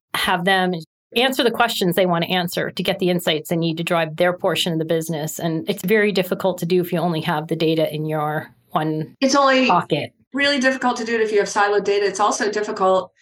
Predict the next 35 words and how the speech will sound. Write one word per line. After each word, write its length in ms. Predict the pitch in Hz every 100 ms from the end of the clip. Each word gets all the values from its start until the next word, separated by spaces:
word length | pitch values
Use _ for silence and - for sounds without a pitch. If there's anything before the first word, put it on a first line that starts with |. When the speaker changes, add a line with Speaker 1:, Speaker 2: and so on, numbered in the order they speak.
| - - _
Speaker 2:
if 160 | 202 202
you're 100 | 202
just 280 | 220 214 208
relying 360 | 202 190 185
on 120 | 180 175
the 80 |
C 180 | 170 185
R 100 | 185
M 160 | 196 202
to 60 |
get 160 | 180 156
that 180 | 160 160
data 220 | 170 175
because 260 | 180 175 175
no 160 | 180 185
one 160 | 185
used 260 | 202 262 -
it. 180 | - - _
I 140 | -
mean, 160 | - 240
I 80 | 208
hate 180 | 220 214
to 80 |
say 240 | 185 220 226
that, 340 | 160 156 185
and 120 | 175
I 40 | 175
don't 120 | 185
want 100 | 185
to 60 | 180
be 360 | 170 175 180 - - - 196
overly 340 | 226 285 185
controversial, 840 | 180 160 175 160 156 - 180 185
but 240 | 180 180 180
sellers 720 | 202 202 208 190 - -